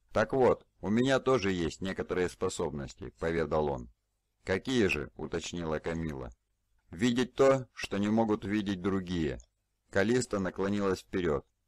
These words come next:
и её аура вспыхнула любопытством. "Что же ты видишь?" уточнила она. "Ауры. Кажется, вы так это называете. Это такое сияние вокруг каждого человека.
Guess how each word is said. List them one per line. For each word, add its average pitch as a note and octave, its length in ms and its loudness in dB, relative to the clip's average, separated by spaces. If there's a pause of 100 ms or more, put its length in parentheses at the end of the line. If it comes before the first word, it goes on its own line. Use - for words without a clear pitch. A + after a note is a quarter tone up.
(240)
и F2+ 80 -2
её G#2+ 340 4
аура G#2 420 6
вспыхнула F2+ 520 -4
любопытством. E2+ 840 -4 (340)
"Что A#2+ 300 2
же A#2 100 4
ты G#2 140 0
видишь?" G#2 440 2 (220)
уточнила F2+ 680 0
она. D#2+ 360 -2 (320)
"Ауры. F#2+ 580 6 (600)
Кажется, A2 440 4
вы A2 100 4
так A2+ 240 2
это F2+ 160 -2
называете. E2 800 0 (240)
Это G#2 240 0
такое A#2 360 4
сияние A2 600 2
вокруг E2+ 360 0
каждого F#2 460 4
человека. F2 680 0